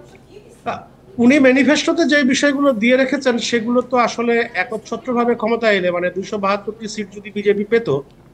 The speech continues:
তাহলে তার মতো করে করতে পারতো। আমি again বললাম যে মোদী গত দশ বছরে যে পলিটিক্সটা করবার চেষ্টা করেছেন ভারতে, সেটা to some extent আপনি নেগেটিভলি দেখেন কিংবা পজিটিভলি দেখেন, এটা ট্রান্সফরমেশনাল পলিটিক্স, ভারতকে একটা অন্য পর্যায়ে নিয়ে যাওয়ার রাজনীতি।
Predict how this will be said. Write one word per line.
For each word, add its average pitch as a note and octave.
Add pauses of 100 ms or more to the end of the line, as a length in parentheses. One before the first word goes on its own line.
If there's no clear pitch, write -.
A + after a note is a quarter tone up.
তাহলে G#3
তার G#3
মতো A3+
করে A#3+
করতে A#3
পারতো। C3+
আমি F#3+
again B3
বললাম F#3+
যে F#3
মোদী F#3
গত A3+
দশ G3+
বছরে G#3+
যে A#3
পলিটিক্সটা G#3
করবার G#3+
চেষ্টা G#3
করেছেন G#3+
ভারতে, F3 (360)
সেটা G#3
to B3
some A#3+
extent G#3+
আপনি G3+
নেগেটিভলি G#3
দেখেন G#3
কিংবা G3+
পজিটিভলি G#3
দেখেন, F#3+
এটা -
ট্রান্সফরমেশনাল A3+
পলিটিক্স, C3+
ভারতকে G3+
একটা A3
অন্য G3
পর্যায়ে G3
নিয়ে D3+
যাওয়ার A#2+
রাজনীতি। -